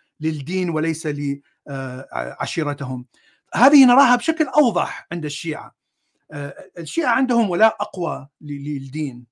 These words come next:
آه، ب-، بخبرتي أنا. آه، ف-، فترى أن مثلًا شيعة العراق وشيعة إيران لديهم، آه، تعاطف شديد، آه، ليس الكل طبعًا، لكن، آه، مثلًا في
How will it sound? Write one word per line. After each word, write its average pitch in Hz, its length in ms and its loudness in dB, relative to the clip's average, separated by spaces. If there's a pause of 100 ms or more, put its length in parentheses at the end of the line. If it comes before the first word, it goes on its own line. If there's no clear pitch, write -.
(160)
آه، 135 260 -10 (720)
ب-، 165 480 -8
بخبرتي 175 540 0
أنا. 127 220 -10 (680)
آه، 147 280 -4
ف-، 165 140 -12
فترى 196 480 4
أن 180 180 0
مثلًا 170 380 -4
شيعة 226 380 -2
العراق 180 540 0
وشيعة 190 340 -4 (100)
إيران 175 460 0 (280)
لديهم، 180 640 -2
آه، 160 140 -10 (100)
تعاطف - 680 0
شديد، 165 640 -6 (420)
آه، 143 120 -8
ليس 240 240 -4
الكل 160 180 -4
طبعًا، 110 320 -16 (360)
لكن، 190 460 2
آه، 170 460 -6
مثلًا 185 360 -2
في 165 420 -4